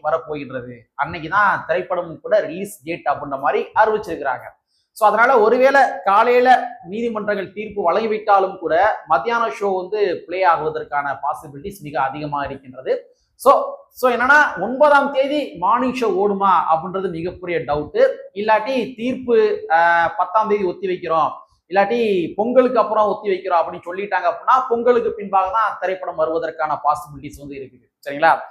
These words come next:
So, இந்த ஒரு பிரச்சனை தான் தற்பொழுது போய் கொண்டிருக்கின்றது. So, இதுல, ஆஹ், மத்திய மாநில அரசுகள், ஆஹ், இன்ஃப்ளூயன்ஸ் பண்ண முடியுமா, அதாவது தலையிட்டு இந்த திரைப்படத்தை ரிலீஸ் செய்ய விடாமல் தடுக்க முடியுமா அப்படின்றத நம்ம சில பல தரவுகளை வைத்து நம்ம பார்க்கலாம்.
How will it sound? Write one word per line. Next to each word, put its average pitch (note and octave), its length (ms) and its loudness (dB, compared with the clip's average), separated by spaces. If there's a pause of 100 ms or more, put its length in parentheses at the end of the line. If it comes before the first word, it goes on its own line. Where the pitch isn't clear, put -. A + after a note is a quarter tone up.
(140)
So, - 160 -4
இந்த G#3 340 -2
ஒரு G#3 140 4
பிரச்சனை G3+ 360 -4
தான் A3 180 0
தற்பொழுது F3 500 -2
போய் D#3+ 200 -4
கொண்டிருக்கின்றது. C3 540 -14 (480)
So, B3+ 120 6 (360)
இதுல, D#4+ 340 4 (380)
ஆஹ், F#3 320 2
மத்திய C4+ 360 0
மாநில A3+ 360 4
அரசுகள், G#3 520 2 (480)
ஆஹ், E3+ 320 0
இன்ஃப்ளூயன்ஸ் A3 520 -4
பண்ண F#3+ 160 -4
முடியுமா, D#3 420 0 (300)
அதாவது F3+ 260 0
தலையிட்டு A#3 480 0
இந்த B3 140 0
திரைப்படத்தை G3+ 640 0 (120)
ரிலீஸ் F#3 300 -8
செய்ய G3 160 0
விடாமல் F#3+ 480 4
தடுக்க G3+ 320 -4
முடியுமா D#3+ 460 -2 (120)
அப்படின்றத D#3+ 380 -4
நம்ம A3 200 -2 (560)
சில F3+ 160 0
பல D#3+ 280 0
தரவுகளை G3+ 400 4
வைத்து E3 260 -4
நம்ம D3+ 220 -6
பார்க்கலாம். C3+ 480 -2